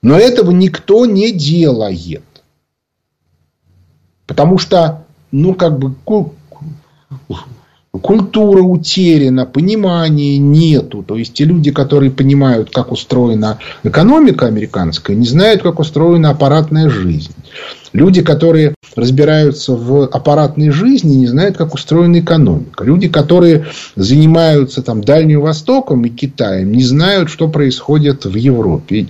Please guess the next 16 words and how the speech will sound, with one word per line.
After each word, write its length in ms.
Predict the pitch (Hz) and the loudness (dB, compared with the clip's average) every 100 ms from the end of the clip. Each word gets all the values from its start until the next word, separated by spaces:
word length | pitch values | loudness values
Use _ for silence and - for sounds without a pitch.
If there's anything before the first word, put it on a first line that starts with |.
| - | -2
и 140 | 185 | -2
так 300 | 185 170 151 | 2 2 0
далее. 220 | 95 78 - - _ _ _ _ _ _ _ _ | -2 -8 -10 -20 _ _ _ _ _ _ _ _
Вот 160 | - - | -8 -2
это 200 | 277 311 | 0 2
вот, 380 | 262 269 - 262 - | 2 0 -6 -12 -4
это 220 | 196 214 | -2 2
реальная 760 | 190 180 196 208 190 160 143 - _ _ - - - _ _ _ _ _ 107 | 2 4 2 0 -4 -2 -4 -8 _ _ -18 -18 -20 _ _ _ _ _ -6
проблема 480 | 147 123 143 196 165 | -2 0 0 0 -2
современной 640 | 135 123 120 147 165 160 | -4 -2 0 0 0 -2
жизни. 540 | 123 104 82 67 - 87 | -2 -4 -6 -8 -16 -14
То 60 | 92 | -12
есть 160 | - | -4
узких 280 | 160 156 131 | -4 -4 -8
специалистов 840 | - 127 - 123 127 - - 95 92 | -8 -8 -2 0 0 -2 -8 -10 -6
завались, 680 | 92 107 151 269 294 - | -2 0 2 0 -2 -4